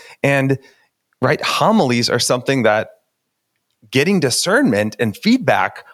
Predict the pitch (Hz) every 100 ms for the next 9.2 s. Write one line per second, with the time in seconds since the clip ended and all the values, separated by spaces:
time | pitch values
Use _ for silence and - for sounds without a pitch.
0 | - 120 139 127 113 110 151 170 165 123
1 | 120 104 107 190 151 113 110 127 107 185
2 | 196 127 117 - 127 135 131 - _ _
3 | _ _ _ - 123 117 113 - _ _
4 | _ _ _ - 131 139 135 156 156 175
5 | 165 214 254 87 - 120 143 135 180 180
6 | - - _ _ - 143 139 151 - 139
7 | - 113 113 131 196 135 104 98 87 82
8 | 113 185 - 123 113 101 95 92 95 92
9 | 101